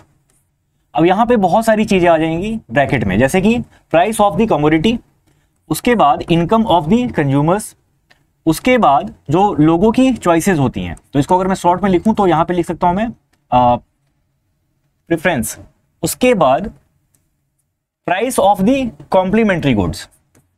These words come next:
तो ऐसे ऐसे करके बहुत सारे फैक्टर्स आप देखोगे कि यहाँ पे हो सकते हैं। तो जो क्वांटिटी डिमांडेड होगी वो इन सब का फंक्शन होगा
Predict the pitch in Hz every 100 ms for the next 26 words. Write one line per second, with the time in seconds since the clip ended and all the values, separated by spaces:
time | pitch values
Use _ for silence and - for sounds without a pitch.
0 | - 190 180 240 254 247 190 139 190 147
1 | 151 220 240 233 226 185 208 208 175 160
2 | 165 160 233 _ _ _ _ - 170 170
3 | 175 196 214 165 127 - - 73 - _
4 | _ _ _ _ _ _ _ _ _ _
5 | _ 190 202 233 - - - 175 175 190
6 | 254 233 208 190 220 190 208 151 151 202
7 | 170 427 214 233 - 208 202 233 240 180
8 | 156 175 120 92